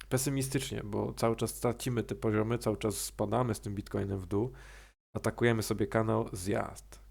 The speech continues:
atakujemy kanał, zjazd, atakujemy zjazd, atakujemy zjazd, ale zobaczcie, ile razy już próbowaliśmy zaatakować ten kanał, raz, dwa, trzy, cztery, cztery razy, dół atakowaliśmy jeden, dwa, może trzy i te-, ten trzeci był naprawdę słaby,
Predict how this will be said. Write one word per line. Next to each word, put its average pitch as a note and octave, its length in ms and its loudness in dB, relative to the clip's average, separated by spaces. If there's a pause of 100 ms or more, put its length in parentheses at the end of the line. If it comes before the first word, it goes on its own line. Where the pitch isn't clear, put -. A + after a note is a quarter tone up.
(160)
atakujemy A#2 580 0
kanał, A#2+ 400 4
zjazd, G#2 400 -2
atakujemy A2+ 560 2
zjazd, G#2+ 340 0
atakujemy A2 460 -2
zjazd, G2+ 220 0
ale B2+ 120 4
zobaczcie, E3 480 4 (640)
ile G3+ 220 6
razy C#3 280 6
już E3 100 2
próbowaliśmy C3+ 580 4
zaatakować C3+ 500 4
ten A2 140 -2
kanał, A2 280 -2
raz, A2+ 320 2
dwa, G#2+ 340 2
trzy, C3 340 0
cztery, C3 480 2 (540)
cztery C#3 320 6
razy, G#2+ 300 4
dół C3 380 2
atakowaliśmy A2+ 960 2
jeden, A#2 320 4
dwa, A2+ 320 2
może B2 460 4
trzy - 280 4
i C#3+ 80 2
te-, C3+ 100 2
ten A#2 200 -2
trzeci C3+ 320 2
był A#2 160 0
naprawdę G#2+ 440 2
słaby, A2 440 4